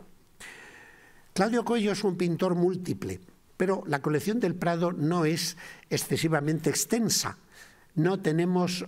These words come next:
muchas obras de él, sí tenemos obras también de los maestros que fueron antecesores, coetáneos e incluso sucesores, porque el estilo de ese barroco brillante, ampuloso y espectacular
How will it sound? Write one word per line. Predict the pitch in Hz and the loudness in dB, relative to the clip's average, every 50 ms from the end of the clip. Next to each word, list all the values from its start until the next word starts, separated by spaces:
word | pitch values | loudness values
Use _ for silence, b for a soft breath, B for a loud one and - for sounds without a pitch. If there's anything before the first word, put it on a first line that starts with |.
| - | -4
muchas | - 151 151 147 147 151 131 - - | 0 0 0 0 0 0 -2 0 0
obras | 185 190 160 156 160 147 - - - B B B B B B B | 0 0 0 0 0 0 -2 -6 -10 B B B B B B B
de | 160 160 170 185 196 | 0 2 2 2 2
él, | 180 185 247 - - - - - - - - - B B B B B | 0 0 -2 -4 -8 -12 -18 -20 -20 -20 -20 -20 B B B B B
sí | B - - - 202 190 | B -2 0 0 0 0
tenemos | 190 196 170 165 175 180 165 160 202 - - - - - - - | 2 2 2 2 2 2 2 0 0 -2 -4 -8 -10 -12 -6 -2
obras | 165 165 147 151 151 139 - | 0 0 0 0 -2 -2 -2
también | - 151 147 151 143 147 156 175 | -2 -2 -2 0 0 0 0 0
de | 143 139 | 0 0
los | 131 135 131 117 | 0 0 -2 -2
maestros | 127 135 127 135 143 135 - - - - 156 165 165 - - - B B B B B B B B B - | -2 -2 0 0 0 0 -2 -4 -4 -2 -2 0 -2 -2 -6 -8 B B B B B B B B B -4
que | - 123 | -4 -4
fueron | - - 147 147 151 151 160 170 - - - - | -2 0 0 0 2 0 -2 -2 -4 -6 -4 -2
antecesores, | 139 139 135 - 135 - - 123 - - 156 156 160 160 165 170 170 - - - - - - - B B B B B B B B B B B B - | -2 -2 0 -2 -2 -2 -2 -2 -2 0 0 0 0 0 0 -2 -4 -6 -8 -10 -12 -16 -20 -20 B B B B B B B B B B B B -2
coetáneos | - 151 143 139 135 143 - 190 214 196 185 190 196 208 202 - - - - B B B B B B | 0 2 2 2 2 2 2 2 2 4 2 2 2 0 0 -2 -4 -8 -12 B B B B B B
e | - 175 | 0 0
incluso | 180 175 180 190 190 185 - 214 190 | 0 2 0 0 0 0 2 0 0
sucesores, | 196 202 180 - 160 139 - - 147 123 113 104 - | 0 0 0 0 0 0 0 0 0 0 0 -2 -4
porque | - - 143 139 - - - - - | -4 -4 -4 -2 0 -2 -2 -2 0
el | - 165 170 | -2 0 0
estilo | 170 160 - - - - 247 247 202 156 110 95 B B B B B B B B B | 0 0 0 -2 0 0 0 2 2 0 -2 -2 B B B B B B B B B
de | - 156 147 160 160 156 151 151 160 - 151 | -2 0 2 2 2 2 2 0 0 0 0
ese | 175 - 196 190 | 0 0 0 0
barroco | 165 147 143 139 165 156 - 156 135 | 0 0 0 0 -2 -2 0 -2 -2
brillante, | 123 131 131 120 139 143 165 160 - - - - 131 123 127 - - | 0 0 -2 0 0 -2 -2 -2 -4 -4 -2 -2 0 0 0 -2 -4
ampuloso | - 139 139 - - 131 123 139 160 165 - - - 135 127 - - - | -4 -4 -4 -2 -2 -2 0 0 0 0 -2 -2 -2 -2 -2 -2 -2 -2
y | - 143 139 | -2 0 0
espectacular | 131 - - - 139 - - - 127 127 - 147 143 160 185 185 - - | 0 -2 -4 -6 -8 -6 -4 -2 -2 -2 0 0 0 0 0 0 -2 -8